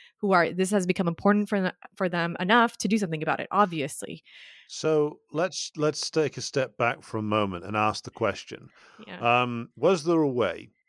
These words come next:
Speaker 2: for Justin Trudeau and the provincial premiers of Canada to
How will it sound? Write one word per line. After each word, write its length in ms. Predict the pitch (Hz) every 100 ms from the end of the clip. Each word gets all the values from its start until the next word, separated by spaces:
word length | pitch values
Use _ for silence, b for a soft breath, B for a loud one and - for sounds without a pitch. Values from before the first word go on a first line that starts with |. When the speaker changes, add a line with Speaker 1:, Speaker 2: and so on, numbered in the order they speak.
| _
Speaker 2:
for 340 | - 123 117 104
Justin 400 | 147 - 151 131
Trudeau 600 | - 131 123 113 107 110
and 140 | 113
the 80 | 110
provincial 540 | 120 117 143 - 123
premiers 560 | 107 131 117 113 104 95
of 140 | 98 -
Canada 480 | 110 92 - - _ b b b b -
to 460 | 135 117 117 110